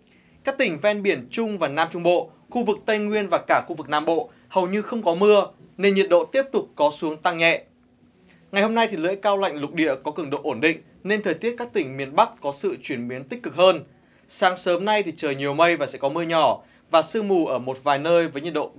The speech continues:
vẫn ở dưới hai mươi độ. Nhưng càng về trưa thì sương mù tan dần và mây cũng giãn mỏng, khiến đôi lúc trời hửng nắng. Đồng thời, độ ẩm không khí giảm dần, trời trở nên ấm áp hơn hẳn so với ngày hôm qua. Nền nhiệt cũng tăng dần lên.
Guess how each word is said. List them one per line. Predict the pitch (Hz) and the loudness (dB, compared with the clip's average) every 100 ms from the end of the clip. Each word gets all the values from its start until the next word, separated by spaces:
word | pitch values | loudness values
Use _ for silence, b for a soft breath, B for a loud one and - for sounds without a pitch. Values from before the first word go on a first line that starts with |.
| 127 | -4
vẫn | 196 233 | -2 -2
ở | 135 | -4
dưới | 127 131 | -4 -6
hai | 135 170 | -4 -4
mươi | 156 | 2
độ. | 160 - - _ _ B B B | 2 2 -6 _ _ B B B
Nhưng | 240 240 | -4 2
càng | 202 170 | 2 2
về | 170 | -2
trưa | 160 214 202 | -2 -2 0
thì | 160 | -2
sương | - 190 | -4 -4
mù | 180 151 | -2 -4
tan | - 180 180 | -2 -2 0
dần | 175 160 123 - b b | 0 -2 -4 -18 b b
và | 170 170 | 2 4
mây | 196 196 | 2 0
cũng | 208 214 | -2 -8
giãn | 190 208 220 | -6 -6 -2
mỏng, | 208 123 107 | -2 -2 -8
khiến | 139 143 | -12 -8
đôi | 170 170 | -4 -2
lúc | 190 226 | -2 -4
trời | - 139 | -10 -10
hửng | 127 107 | -8 -4
nắng. | 123 143 202 b b b | -2 -2 -8 b b b
Đồng | - 180 | -2 -2
thời, | 170 170 156 139 - | 0 0 0 -4 -6
độ | 165 | 0
ẩm | 170 135 | 2 2
không | 170 160 | -4 -10
khí | 143 143 | -10 -4
giảm | 165 113 | -4 0
dần, | 147 135 110 _ b b - | 0 0 -6 _ b b -2
trời | 208 | -2
trở | 170 | 0
nên | 160 180 | -4 -2
ấm | 160 175 | -4 -4
áp | 226 | -6
hơn | 220 208 180 | -2 -2 -2
hẳn | 180 139 | -2 -4
so | 113 - 147 | -6 -8 -6
với | 135 131 | -6 -6
ngày | 156 151 | -8 -10
hôm | 147 | 0
qua. | 165 170 - - b b b b b | 6 6 4 -4 b b b b b
Nền | 202 214 | 0 2
nhiệt | 202 202 | 2 0
cũng | 233 240 | -6 -6
tăng | 240 220 | -4 -2
dần | 185 160 | -2 2
lên. | 190 180 | 0 0